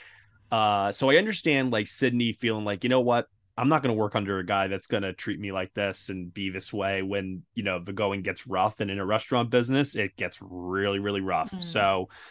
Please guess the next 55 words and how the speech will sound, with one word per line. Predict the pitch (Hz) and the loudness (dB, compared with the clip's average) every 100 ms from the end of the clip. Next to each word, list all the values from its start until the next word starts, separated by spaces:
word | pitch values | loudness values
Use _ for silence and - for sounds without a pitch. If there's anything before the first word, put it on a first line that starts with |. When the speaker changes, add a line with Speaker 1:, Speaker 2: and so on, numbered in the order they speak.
| - - - | -20 -4 2
Speaker 1:
there | |
are | 120 | 6
gonna | 151 | 6
be | 165 143 | 6 6
more | 123 131 | 8 6
days | 117 110 107 104 | 6 2 2 0
like | 92 95 98 92 | -4 0 0 0
that | 98 98 98 - 95 | -2 0 0 -2 -10
day. | 92 87 98 117 127 143 _ | -4 0 2 4 2 0 _
And | 107 104 | 0 0
if | 98 | 4
that's | 117 - | 2 2
the | 120 | 0
way | 113 101 | 2 2
that, | 101 - - | 0 -2 -2
you | 107 | 0
know, | 95 | 0
if | |
someone's | - 110 104 | -2 -2 -4
going | - 104 98 92 | -2 -2 -2 -6
to | 95 | -8
be, | 95 107 107 98 | 0 2 2 0
then | 95 98 95 95 | -2 -2 -2 -2
I | 104 | -2
can | 107 | 0
understand | 107 98 110 98 | -2 -2 -4 0
not | 98 98 | -2 0
wanting | 101 98 | -4 -4
to | - | -8
work | 95 98 | -6 -4
underneath | 104 95 90 92 - | -4 -4 -8 -10 -2
them. | 127 127 143 - - - - - _ - | 0 0 -2 -8 -20 -20 -20 -20 _ 0
Uh, | 104 98 98 | 2 2 0
but | 90 127 | -2 2
at | 175 | 2
the | 175 | 0
same | 147 180 165 | 0 2 2
time, | 151 - - - 143 147 131 127 120 113 107 | -2 -12 -16 -4 0 2 2 2 2 -2 -2
it, | 127 - _ - | -2 -2 _ 0
like, | 131 - | 0 4
I, | 151 151 | 4 6
I | 143 | 2
saw | 143 180 185 | 4 4 4
both | 120 127 120 - | 4 2 2 0
sides | 123 110 101 | 2 2 2
of | |
the | 98 | -2
argument. | 95 90 92 90 85 - | -2 -2 -4 -6 -6 -4
You | 120 107 | -2 2
know, | 107 107 | 2 2
I, | 113 110 | 2 2
I | 113 117 | 2 2
understood | 131 123 - 120 113 104 | 2 0 2 2 2 -2
Carmy's | - 107 107 - | -2 0 0 -4
frustration. | 107 101 - 104 113 - 147 160 | -4 -6 -4 -2 -2 0 -2 -4